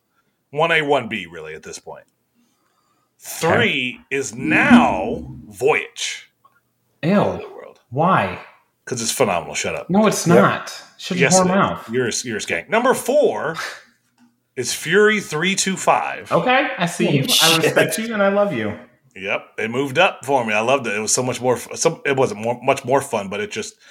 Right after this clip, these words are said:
Speaker 1: yeah, fresh. It's a fresh ride. Five, I'm holding on, boys. Boulder Dash and Lake Compounds. Still
Speaker 2: Oof.
Speaker 1: there.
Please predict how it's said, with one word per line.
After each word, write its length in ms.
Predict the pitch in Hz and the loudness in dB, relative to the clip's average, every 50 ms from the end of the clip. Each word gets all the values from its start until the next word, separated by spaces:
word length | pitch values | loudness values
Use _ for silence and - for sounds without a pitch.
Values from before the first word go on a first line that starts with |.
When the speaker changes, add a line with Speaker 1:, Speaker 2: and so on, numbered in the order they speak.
| - - - - - - - | -20 -20 -20 -20 -20 -10 -4
Speaker 1:
yeah, 100 | 127 117 | -4 -4
fresh. 440 | - - - - 156 120 - - - | -4 -4 -2 0 0 0 0 -2 -6
It's 140 | 156 151 | -4 -2
a 60 | - - | -2 -2
fresh 320 | - - 196 - - - | 0 0 0 0 -2 -6
ride. 260 | 120 98 87 80 73 - _ _ _ _ _ _ - - - _ | -8 -8 -8 -8 -10 -14 _ _ _ _ _ _ -20 -20 -20 _
Five, 840 | _ - - - 170 - 208 180 147 127 123 127 156 156 - - _ _ _ - | _ -12 -4 0 0 2 2 2 2 2 0 -2 -4 -8 -10 -20 _ _ _ -10
I'm 100 | 123 123 | -10 -8
holding 380 | - - 151 180 202 202 180 | -4 0 2 2 2 2 2
on, 240 | 220 220 220 220 185 | 2 2 2 2 2
boys. 340 | 156 160 160 151 151 151 143 | 2 2 2 4 2 0 0
Boulder 340 | 113 127 165 202 220 202 147 | 0 0 2 2 2 2 2
Dash 380 | 123 110 101 95 90 - - - | 2 2 2 2 0 -2 -4 -8
and 80 | 101 107 | -6 -4
Lake 140 | 127 131 - | -4 -2 0
Compounds. 600 | 143 139 131 113 - 92 82 76 - - - - _ _ _ _ _ _ _ _ _ _ _ _ _ _ _ _ _ _ _ _ _ _ _ _ _ _ _ _ _ | 0 0 0 0 -2 -6 -8 -8 -10 -12 -14 -14 _ _ _ _ _ _ _ _ _ _ _ _ _ _ _ _ _ _ _ _ _ _ _ _ _ _ _ _ _
Still 300 | - - - - 101 110 | -10 -10 -8 -4 -2 0
Speaker 2:
Oof. 60 | 110 | 0
Speaker 1:
there. 240 | 95 82 76 71 71 | 0 0 0 -2 -4